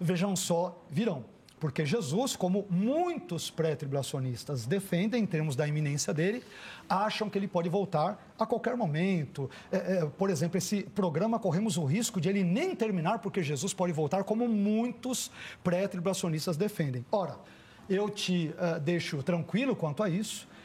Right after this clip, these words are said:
E fique tranquilo que muitos outros programas,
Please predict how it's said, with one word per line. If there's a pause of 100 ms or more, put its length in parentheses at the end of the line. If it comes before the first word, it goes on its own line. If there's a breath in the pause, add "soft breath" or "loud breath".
(120)
E
fique
tranquilo
que
muitos
outros
programas,